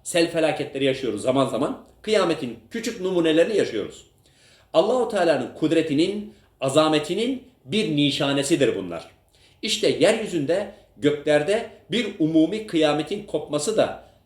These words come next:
nasıl olacağı bizce bilinmeyen pek korkunç bir üfürme,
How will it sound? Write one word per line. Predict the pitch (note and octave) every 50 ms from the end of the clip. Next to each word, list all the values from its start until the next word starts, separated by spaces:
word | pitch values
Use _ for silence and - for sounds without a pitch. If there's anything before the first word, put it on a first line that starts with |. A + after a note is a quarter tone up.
| _ -
nasıl | B2 E3+ G#3 G#3 - G#3 E3 - -
olacağı | C#3+ C#3 C3+ B2 - C3+ C#3+ E3 G#3 A3+ - - - - -
bizce | - D#3 A3+ G#3+ F3+ - F#3 C#3 - -
bilinmeyen | C3 D#3 G3+ G3+ G3 F#3 E3 E3 F3+ G3 G#3+ G#3+ G#3 - - - _ -
pek | G3+ G#3+ G#3+ G#3+ -
korkunç | - D3 D3 C#3+ - - G#3+ G#3+ G#3+ - - -
bir | E3+ F3 E3 C#3+ - -
üfürme, | D#3 C3 - D3 C3 B2 C#3+ F3+ G3+ G#3+ G#3 -